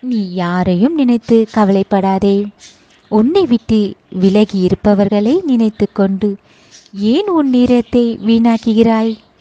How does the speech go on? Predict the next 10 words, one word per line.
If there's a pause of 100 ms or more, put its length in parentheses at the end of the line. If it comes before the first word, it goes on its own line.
(320)
என்
தங்க
பிள்ளையே, (720)
இனி
நடப்பது (120)
எல்லாம் (140)
நல்லதாகத்தான்
நடக்கப்
போகிறது. (680)
உன்